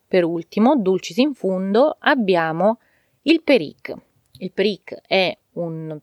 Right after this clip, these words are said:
tipo di tabacco che viene sostanzialmente caratterizzato da un aroma molto più forte, non è generalmente utilizzato per le sigarette, tranne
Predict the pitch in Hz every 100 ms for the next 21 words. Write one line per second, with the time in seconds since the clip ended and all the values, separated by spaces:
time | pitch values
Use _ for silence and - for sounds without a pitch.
0 | _ _ 220 214 175 170 160 170 156 -
1 | - 156 139 _ _ - _ 220 196 180
2 | 247 220 156 - 160 - 170 165 175 185
3 | 165 - 151 - _ _ _ _ - -
4 | 190 185 - 196 190 175 208 196 180 170
5 | 180 180 175 190 190 180 175 190 202 185
6 | - 160 165 - 180 160 156 _ 185 190
7 | 208 - 185 190 208 202 202 185 - -
8 | - - 180 185 185 190 214 208 180 175
9 | 170 180 170 170 165 160 165 175 180 -
10 | 165 - 226 220 175 170